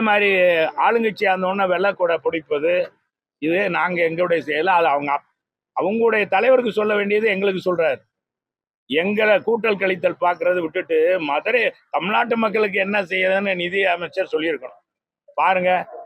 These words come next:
ரெண்டாயிரத்தி இருபத்தி ஆறுல இருபது லட்சம் மாணவர்களுக்கு மடிக்கணி கொடு-, நான் அதை கேள்வி ப-, பட்ஜெட்லயே பேசினேன்.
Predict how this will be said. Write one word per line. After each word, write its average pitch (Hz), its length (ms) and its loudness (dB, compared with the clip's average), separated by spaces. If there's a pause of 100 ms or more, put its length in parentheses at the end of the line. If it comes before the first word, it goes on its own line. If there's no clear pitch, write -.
(300)
ரெண்டாயிரத்தி 233 1040 2
இருபத்தி 226 440 -2
ஆறுல 214 340 2 (1500)
இருபது 247 360 4
லட்சம் 226 380 2
மாணவர்களுக்கு 226 560 0
மடிக்கணி 226 400 0
கொடு-, 196 200 -4
நான் 220 140 4
அதை 226 100 0
கேள்வி 233 360 -2
ப-, 208 260 0
பட்ஜெட்லயே 208 520 -2
பேசினேன். 170 460 -8